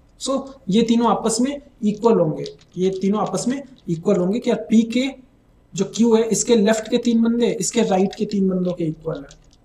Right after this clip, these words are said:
So, इसके लेफ्ट के तीन बंदे अगर इसके राइट के तीन बंदों के इक्वल है, तो मैंने यही लिख दिया, क्या right of आई थ्री, राइट? ये वाला बंदा इसके साथ ओवरलैप होगा, ये वाला बंदा इसके साथ ओवरलैप होगा,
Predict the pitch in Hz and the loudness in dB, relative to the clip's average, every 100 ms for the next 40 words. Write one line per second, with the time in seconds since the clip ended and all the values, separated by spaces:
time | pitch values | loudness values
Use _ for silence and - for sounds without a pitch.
0 | _ _ _ - - 226 - - - 170 | _ _ _ -14 -6 -6 -6 -14 -12 -8
1 | - 190 190 - 208 214 208 208 202 202 | -2 -2 -2 -2 -2 -2 -2 0 0 0
2 | - 185 160 165 196 208 202 208 208 214 | -2 -2 -2 -2 -4 -2 -2 -2 -2 -4
3 | 208 240 240 165 - - - 190 190 240 | -4 0 0 -2 -8 -16 -8 0 2 2
4 | - - - _ _ _ 185 196 190 - | -2 -12 -20 _ _ _ 0 4 4 0
5 | 165 151 147 - 170 160 165 175 214 226 | -4 -6 -8 -6 -4 0 0 0 -2 -4
6 | 226 - _ - 170 170 - 160 151 - | -4 -12 _ -8 -2 -2 -2 -6 -6 -10
7 | - - _ _ - _ - 220 226 226 | -20 -20 _ _ -20 _ -16 -6 -4 -4
8 | - - 165 208 208 202 196 214 294 - | -8 -6 2 4 6 4 4 0 -2 -6
9 | - - 214 - - 233 220 190 190 - | -20 -4 0 0 0 0 2 2 0 -4
10 | - 170 165 151 147 - - 156 - - | -6 -2 0 0 -2 -8 -12 -14 -14 -20
11 | - - - 180 190 202 202 208 262 277 | -20 -20 -6 0 2 2 2 0 -2 -6
12 | - - - - 190 - 220 202 175 170 | -14 -20 -12 -4 -4 -2 -2 -2 -2 -2
13 | 156 143 143 - 147 | -4 -4 -6 -8 -12